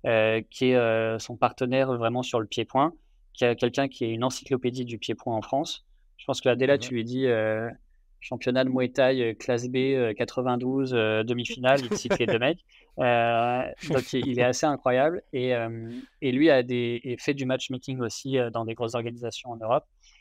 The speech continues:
Speaker 1: Et donc,
Speaker 2: Mhm.
Speaker 1: euh, avait beaucoup de réseaux. Et typiquement, pour ces combats-là, on se reposait plus sur Abdella qui, euh, qui choisissait les, les, euh, les événements. Et notamment, euh, c'était lui qui était en contact avec Abdel du M M A G P dans un premier temps. Après, c'était moi.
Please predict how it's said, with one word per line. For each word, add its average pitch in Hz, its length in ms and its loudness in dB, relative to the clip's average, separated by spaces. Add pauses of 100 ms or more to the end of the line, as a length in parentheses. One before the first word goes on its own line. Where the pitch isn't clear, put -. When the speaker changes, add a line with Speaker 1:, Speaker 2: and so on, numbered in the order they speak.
(200)
Speaker 1:
Et 117 100 0
donc, 131 260 2
Speaker 2:
Mhm. 123 60 8
Speaker 1:
euh, 117 120 6
avait 120 220 2
beaucoup 135 280 -2
de 147 60 4
réseaux. 131 420 2 (400)
Et 120 140 0
typiquement, 131 400 -2
pour 143 140 -6
ces 127 100 -4
combats-là, 127 340 2
on 147 80 0
se - 60 -12
reposait 123 300 -6
plus 135 140 -4
sur - 260 -2
Abdella 127 400 2
qui, 131 340 -4
euh, 113 280 0 (540)
qui 120 180 -6
choisissait 120 540 -2
les, 120 240 2
les, 113 240 -2
euh, 110 340 -4 (480)
les 120 220 -2
événements. 123 420 2
Et 127 140 -4
notamment, 123 560 0
euh, 120 220 0
c'était 117 280 -12
lui 135 120 0
qui - 80 -12
était - 100 2
en 113 80 2
contact 135 340 -2 (300)
avec 113 300 0
Abdel 127 320 2
du 123 100 0
M 113 80 0
M 117 100 -2
A 113 80 0
G 110 160 -4
P 131 160 0
dans 120 180 -2
un 113 60 -2
premier 120 240 -10
temps. 139 120 0
Après, 131 200 0
c'était 110 200 -10
moi. 135 220 0